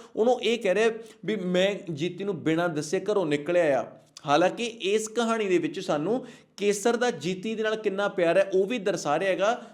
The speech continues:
ਪਰ ਮੈਨੂੰ ਸਭ ਤੋਂ ਜ਼ਿਆਦਾ ਕੇਸਰ ਦਾ ਜਿਹੜਾ ਆਪਣੇ ਪਿਤਾ ਨਾਲ ਪਿਆਰ ਹੈ ਉਹ ਜ਼ਿਆਦਾ ਮੇਰੇ ਰੌਂਗਟੇ ਖੜੇ ਕਰਦਾ ਹੈ ਕਿ ਇੱਕ ਬੰਦਾ, ਅ, ਇੱਕ ਕੇਸਰ, ਇੱਕ ਇਨਸਾਨ ਆਪਣੇ ਪਿਤਾ ਨੂੰ ਲੱਭਣ ਦੇ ਲਈ ਕਿੱਥੇ ਨੂੰ ਤੁਰ ਪਿਆ।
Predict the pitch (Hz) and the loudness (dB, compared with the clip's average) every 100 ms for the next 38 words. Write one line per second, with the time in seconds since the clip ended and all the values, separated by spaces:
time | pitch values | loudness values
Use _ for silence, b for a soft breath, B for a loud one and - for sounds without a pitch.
0 | - 190 165 147 147 156 196 220 208 196 | -4 -2 -2 0 0 0 -2 -2 -4 -2
1 | 226 202 185 190 190 180 170 165 151 151 | 0 2 0 0 -2 -4 -2 -2 -2 -2
2 | 156 170 165 160 160 - 151 156 165 170 | 0 -2 -2 -6 -6 0 0 2 2 2
3 | 175 170 151 147 160 - 214 247 269 156 | 0 2 2 2 0 -4 -4 -2 -2 2
4 | 156 139 143 143 143 143 143 127 143 131 | 4 6 4 2 2 2 0 -2 -4 -4
5 | 160 175 147 131 123 B B B B 185 | -2 0 0 0 -2 B B B B -2
6 | 190 - 202 - - 226 - - 143 147 | -2 -2 -2 -2 -2 -2 -2 -8 -2 0
7 | 147 175 220 B B _ 151 160 156 185 | 4 2 2 B B _ 4 4 4 2
8 | 185 214 214 175 170 202 180 - 185 208 | 0 -2 -2 -2 0 2 2 2 -2 -2
9 | 185 180 - 160 180 208 208 - 160 185 | 0 -2 0 2 2 0 -6 -8 -8 -6
10 | 185 185 165 170 175 156 143 175 180 170 | -6 -6 -2 -2 0 0 0 -2 -2 0
11 | 165 160 165 170 160 147 143 - 139 | 0 -2 -6 -6 -6 -4 -4 0 0